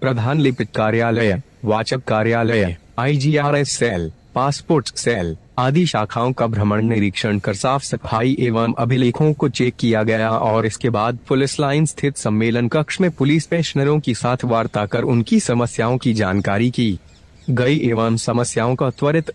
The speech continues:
निस्तारण हेतु संबंधित को निर्देशित किया गया। इसके उपरांत अपर पुलिस महानिदेशक महोदय द्वारा थाना औरंगाबाद पहुंचकर थाना कार्यालय के महिला हेल्प डेस्क, बंदी गृह, अभिलेख, बीट बुक रजिस्टर, सीसीटीएनएस,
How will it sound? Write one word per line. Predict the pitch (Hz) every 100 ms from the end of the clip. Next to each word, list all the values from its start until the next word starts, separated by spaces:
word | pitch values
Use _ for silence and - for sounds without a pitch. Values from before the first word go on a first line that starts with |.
| 123
निस्तारण | 120 - 117 117 127
हेतु | 107 113 123
संबंधित | 120 135 123 135 139 147
को | 160
निर्देशित | 139 123 120 127 117 98
किया | 123 117
गया। | 113 113 113
इसके | 120 120 -
उपरांत | 135 117 120 120 123
अपर | 104 127
पुलिस | 123 156 180 180
महानिदेशक | 113 104 104 104 113 113 131 -
महोदय | 131 131 147 180
द्वारा | 139 113 110 110
थाना | - 113 123
औरंगाबाद | - 117 120 131 127 113 127 -
पहुंचकर | 117 127 - 139
थाना | 131 147 139 147 -
कार्यालय | 101 98 98 95 123 135
के | 120
महिला | 104 101 101 104
हेल्प | 113 131 127
डेस्क, | 120 113 - - - _ -
बंदी | 123 135 151 151
गृह, | 135 131 104 101 - -
अभिलेख, | 113 139 151 120 101 - - -
बीट | 131 180 -
बुक | 131 120
रजिस्टर, | 113 117 - 104 - -
सीसीटीएनएस, | - 151 160 - 175 143 139 120 123 120 110